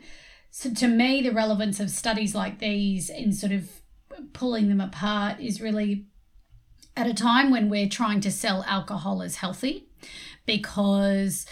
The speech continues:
the younger age demographics are opting out of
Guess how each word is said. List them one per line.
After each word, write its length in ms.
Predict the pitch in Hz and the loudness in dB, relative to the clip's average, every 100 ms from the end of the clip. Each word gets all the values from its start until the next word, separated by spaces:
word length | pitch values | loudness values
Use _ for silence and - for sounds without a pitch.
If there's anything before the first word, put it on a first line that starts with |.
| - - | -20 -16
the 80 | - | -8
younger 540 | 233 208 240 240 240 - | -2 2 6 6 4 2
age 380 | 233 214 196 - | 2 2 0 0
demographics 960 | 214 202 190 196 196 202 190 - - - - | 0 0 -2 -2 -2 -2 -6 -8 -10 -10 -4
are 960 | 202 190 185 185 185 185 185 185 - _ _ _ - - - | -2 0 0 -2 -2 -2 -4 -6 -10 _ _ _ -20 -20 -6
opting 560 | 247 254 - 240 220 214 | -4 -2 0 0 0 0
out 340 | 208 202 185 - | 2 2 0 -4
of 180 | 208 | -6